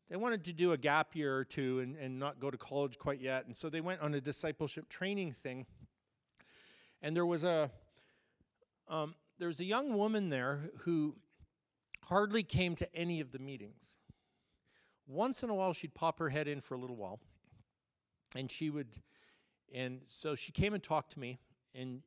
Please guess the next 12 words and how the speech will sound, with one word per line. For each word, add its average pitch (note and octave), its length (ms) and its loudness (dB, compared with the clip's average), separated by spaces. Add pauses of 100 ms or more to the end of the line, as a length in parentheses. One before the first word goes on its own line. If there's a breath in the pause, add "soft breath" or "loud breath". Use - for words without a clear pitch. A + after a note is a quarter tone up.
(120)
uh, B2 200 -6 (120)
her C#3 60 -16
name D3+ 240 -6
was C3 240 -4
Megan, D3+ 340 -2
and C#3 100 -6
she's B2 200 -10
from B2 360 -6 (440)
Montreal. C#3 440 -8 (2500 soft breath)
And D#3 120 -4
she - 160 -2
said, F3 400 4